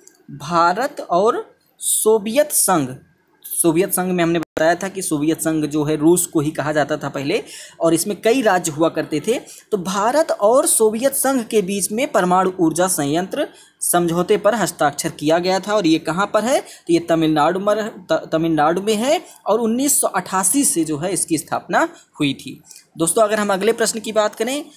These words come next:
तो आपकी स्क्रीन पर दिख रहा होगा, चार शब्दों में से एक शब्द वर्ग समूह ऐसा है जिससे,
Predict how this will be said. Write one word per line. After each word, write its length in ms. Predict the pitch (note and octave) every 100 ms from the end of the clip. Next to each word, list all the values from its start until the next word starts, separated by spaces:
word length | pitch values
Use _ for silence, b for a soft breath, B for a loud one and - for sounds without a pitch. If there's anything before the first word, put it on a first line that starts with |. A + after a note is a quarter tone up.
| B
तो 80 | F3
आपकी 280 | F#3 F3+ G3+
स्क्रीन 320 | - G3+ G3+
पर 140 | G3 E3+
दिख 200 | G3 G3+
रहा 120 | F#3+
होगा, 260 | G3 F#3+
चार 400 | G#3+ - G#3 A#3+
शब्दों 400 | D4 A#3 F#3 G3+ G#3
में 140 | G3
से 180 | - G#3+ -
एक 220 | G3 A#3+
शब्द 420 | - F3 F3+ B3+ C#4 B B D3
वर्ग 280 | F3 A#3 G#3
समूह 440 | - F3+ F#3+ G#3 D#3
ऐसा 300 | D#3 B3 A#3
है 360 | D3 E3+ C4 B B D#3+
जिससे, 580 | A3+ - - C#4 G#3+